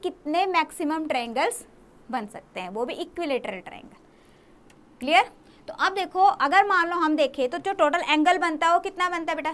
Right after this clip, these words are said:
थ्री सिक्सटी डिग्री का एंगल होता है, थ्री सिक्सटी डिग्री का एंगल होता है सेंटर पे। तो अगर हम देखें यहाँ पे, आ, नम-, आ, ये वर्टिसेस कितने बनेंगे आपके पास में?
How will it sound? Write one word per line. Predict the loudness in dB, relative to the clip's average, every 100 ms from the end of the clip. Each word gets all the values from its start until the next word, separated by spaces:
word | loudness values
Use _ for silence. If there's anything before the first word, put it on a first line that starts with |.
| -6
थ्री | -4
सिक्सटी | -2 -2 -2 -2
डिग्री | 0 -2
का | 0 2
एंगल | 2 2
होता | 0 -2
है, | -8 -16 -20 -20 -20 -16
थ्री | -2 0 2
सिक्सटी | 0 -6 -6 -2 0
डिग्री | 0 -2 0
का | 2 2
एंगल | 4 4
होता | 2 0
है | -2
सेंटर | -2 -6 -6 -2
पे। | 0 0 -2 -12 4
तो | 6
अगर | 6 6 8 8 8
हम | 2
देखें | 4 2 2
यहाँ | -2 0 2 2 2
पे, | 4 4 4 -2 -6
आ, | 2 4 4 4 0 -14 -20 -20 -18
नम-, | -4 -2 -2 -4 -6
आ, | -2 0 2
ये | 2 2
वर्टिसेस | 2 0 0 -4 -8
कितने | -10 -4 0
बनेंगे | 0 0 -2 -6 -14 -20 -20 -6
आपके | -4 -2
पास | 0 0 0
में? | -8